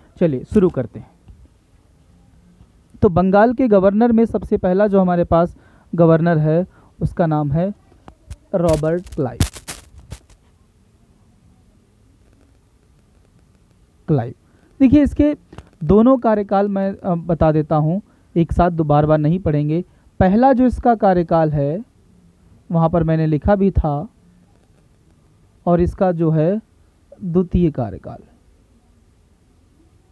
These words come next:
पहला कार्यकाल सत्रह सौ सत्तावन से लेकर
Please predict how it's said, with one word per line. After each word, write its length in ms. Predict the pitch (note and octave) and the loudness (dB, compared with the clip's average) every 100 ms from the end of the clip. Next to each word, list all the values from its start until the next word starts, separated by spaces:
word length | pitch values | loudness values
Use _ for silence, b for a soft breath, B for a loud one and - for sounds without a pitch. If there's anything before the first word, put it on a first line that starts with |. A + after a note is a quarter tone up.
| _ _ - | _ _ 0
पहला 280 | G3+ B3 C#4 | 2 4 2
कार्यकाल 640 | B3+ A#3 G#3+ A3 A3 C4 - | 2 2 2 2 2 0 -8
सत्रह 540 | - G#3 - A3+ B3+ | -6 -6 -2 -2 0
सौ 300 | A#3+ A3+ A#3+ | -2 -2 -2
सत्तावन 720 | A#3+ - F#3+ - F#3 F#3 A3+ A3+ | -4 -8 -10 -4 -2 0 -2 -2
से 160 | - | -2
लेकर 500 | F#3+ E3+ D#3+ D3 D#3 | -2 -2 -2 -4 -4